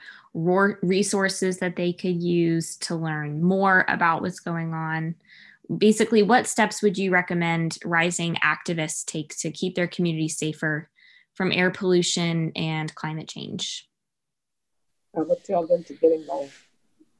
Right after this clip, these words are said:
Speaker 2: That's the main thing. You can't just sit at the house and talk about it. You have to get out and do things about it.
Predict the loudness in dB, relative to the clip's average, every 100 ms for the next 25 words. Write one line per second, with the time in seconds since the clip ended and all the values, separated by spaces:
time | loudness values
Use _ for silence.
0 | _ -8 -6 -6 -4 -2 -6 -12 -16 -18
1 | _ _ _ _ _ _ -18 0 2 4
2 | 2 4 4 2 0 -4 -4 -4 -12 -14
3 | -16 _ _ _ 2 2 2 -2 -2 -2
4 | -2 -4 -10 -8 -8 -8 -8 -8 -10 -10
5 | -10 -10 -12 -14